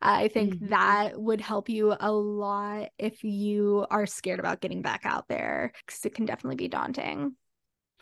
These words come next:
Speaker 2: Yeah, it's cuffing season, y'all. You gotta get your new
Speaker 1: <laughs>
Speaker 2: boo thing, even if the last boo thing didn't quite work out.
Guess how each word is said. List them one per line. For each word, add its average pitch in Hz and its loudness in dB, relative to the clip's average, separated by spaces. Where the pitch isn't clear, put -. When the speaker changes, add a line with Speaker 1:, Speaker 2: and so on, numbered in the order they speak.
Speaker 2:
Yeah, 202 2
it's - 0
cuffing 285 6
season, 226 4
y'all. 208 8
You 220 4
gotta 214 4
get 208 4
your 226 6
new 233 6
Speaker 1:
<laughs> 185 2
Speaker 2:
boo 233 4
thing, 196 4
even 226 2
if 220 2
the 220 4
last 226 4
boo 240 8
thing 214 6
didn't 220 6
quite 247 4
work 233 4
out. 254 8